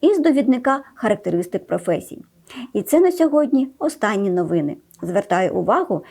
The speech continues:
що цей випуск у текстовому форматі ви можете прочитати в особистому кабінеті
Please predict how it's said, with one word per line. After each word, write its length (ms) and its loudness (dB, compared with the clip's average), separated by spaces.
що 180 -2
цей 260 0
випуск 500 -2
у 80 0
текстовому 640 -4
форматі 560 0
ви 120 -2
можете 360 -2
прочитати 640 -4
в 200 -6
особистому 720 2
кабінеті 640 0